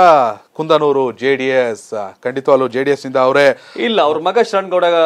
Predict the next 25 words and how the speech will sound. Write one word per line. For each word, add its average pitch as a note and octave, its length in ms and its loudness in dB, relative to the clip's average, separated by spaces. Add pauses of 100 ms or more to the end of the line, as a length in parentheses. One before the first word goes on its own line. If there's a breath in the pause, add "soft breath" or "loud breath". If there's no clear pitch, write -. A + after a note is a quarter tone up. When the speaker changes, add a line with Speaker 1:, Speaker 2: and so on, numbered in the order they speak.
(120)
Speaker 2:
ಕಂದಕೂರು D3+ 540 -4
ಕ್ಯಾಂಡಿಡೇಟ್. C3 400 -8
Speaker 1:
ಕ್ಯಾಂಡಿಡೇಟ್ C#3+ 420 -2
ಈ - 20 -12
Speaker 2:
ಕ್ಯಾಂಡಿಡೇಟ್ A#2+ 480 -8
Speaker 1:
ಸಲ. B2+ 60 -4
Speaker 2:
ನೆಕ್ಸ್ಟ್. - 260 -10
Speaker 1:
ಶರಣಗೌಡ C#3 380 0
ಕಂದಕೂರು. A#2+ 540 -2
Speaker 2:
ಹಾ. B2+ 320 -8 (200 soft breath)
Speaker 1:
ಮತ್ತೊಂದ್ G3 280 2
ಕಡೆ G#3+ 120 4
ಬಿ E3 160 -2
ಜೆ F3+ 140 0
ಪಿಯಿಂದ F3 220 -4
ಬಾಬುರಾವ್ D3 540 4
ಚಿಂಚನ್ಸೂರು. A#2+ 680 -6 (420 soft breath)
ಇಲ್ಲಿ C3 360 2
ಜೆ B2 360 -6
ಡಿ D3+ 80 -4
ಎಸ್ F#3 300 -6
ವರ್ಸಸ್ A#2+ 560 -10
ಬಿ A2 80 -14
ಜೆ G#2 160 -16
ಪಿ. - 180 -20